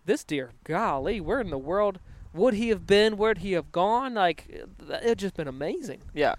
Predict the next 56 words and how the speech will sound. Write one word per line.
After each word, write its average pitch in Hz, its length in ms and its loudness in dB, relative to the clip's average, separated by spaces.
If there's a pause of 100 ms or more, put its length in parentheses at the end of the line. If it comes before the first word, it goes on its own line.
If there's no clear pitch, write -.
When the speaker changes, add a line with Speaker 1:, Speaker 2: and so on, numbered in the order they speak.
(120)
Speaker 2:
'cause 151 260 4
you 202 140 2
saw 202 180 8
Speaker 1:
Amazing. 165 60 10
Speaker 2:
him 151 60 2
last 175 260 6
year 151 60 2
on 143 80 2
the 135 60 0
very 131 200 2
east 190 300 0
side 151 200 8
of 123 60 2
the 123 60 -8
family 202 360 0
farm. 123 400 0 (140)
Speaker 1:
Yeah. 247 180 2
Speaker 2:
And 156 100 0
he 165 60 0
spent, 180 360 2 (220)
when 151 120 2
he 147 60 2
showed 175 240 8
up 151 80 8
this 202 220 6
fall, 143 320 8
he 151 160 6
was, 143 360 4 (320)
he - 160 2
was 151 200 2
kind 175 240 4
of 151 100 2
on 151 100 6
the 127 80 2
western 147 600 6
side 120 600 6
of 143 260 8 (360)
the 127 140 0
Prairie 143 300 4
Hollow 196 240 8
property. 127 540 2 (440)
But 151 120 6
Speaker 1:
Yeah. - 40 -2
Speaker 2:
then 190 240 6
when 185 120 4
the 151 60 2
surveyor 208 420 6
saw 160 200 4
him, 165 120 0
he 160 80 0
was 147 100 -2
away 190 240 10
on 190 100 6
the 151 60 -2
south 381 360 6
side. 143 440 8